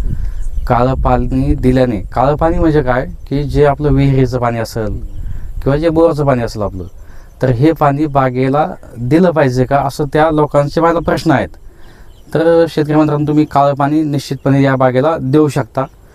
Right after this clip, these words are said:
फक्त बागेमध्ये वापसा असणं आवश्यक आहे. जर आपली खूप काळी माती असेल, तर थोडंसं ड्रिप तुम्ही या ठिकाणी चालवू शकता. आता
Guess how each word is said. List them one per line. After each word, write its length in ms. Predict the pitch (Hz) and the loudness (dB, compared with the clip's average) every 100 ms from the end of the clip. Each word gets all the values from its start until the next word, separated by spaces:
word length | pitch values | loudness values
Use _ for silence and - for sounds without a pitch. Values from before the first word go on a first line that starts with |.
| - - - - | -20 -20 -8 -2
फक्त 240 | 131 - | -2 0
बागेमध्ये 600 | 143 131 131 135 135 135 | 2 2 2 0 0 0
वापसा 480 | 127 127 - - 135 | 2 0 -2 0 2
असणं 280 | 135 - 131 | 2 0 2
आवश्यक 340 | 131 123 127 | 2 2 0
आहे. 200 | 120 131 | 0 -2
जर 260 | 131 120 127 | -6 -2 0
आपली 240 | 127 135 - | 0 -4 -4
खूप 180 | 147 - | -6 -2
काळी 220 | 139 135 | 0 2
माती 220 | 131 127 | 0 0
असेल, 280 | 131 - 135 151 - - - - - | -2 -2 -8 -10 -20 -20 -20 -20 -8
तर 280 | 143 139 139 139 | -2 2 2 0
थोडंसं 580 | - 139 139 147 147 147 | 0 0 2 2 2 2
ड्रिप 300 | 131 127 139 131 | 2 2 0 0
तुम्ही 240 | 143 135 139 | 2 4 2
या 100 | 139 | 0
ठिकाणी 340 | 131 127 131 | 0 0 2
चालवू 260 | 127 131 135 | 2 0 0
शकता. 380 | 131 - 135 143 - - - - - - - | -4 -2 -2 -2 -8 -20 -20 -20 -20 -20 -6
आता 440 | 123 151 156 165 | -2 2 2 0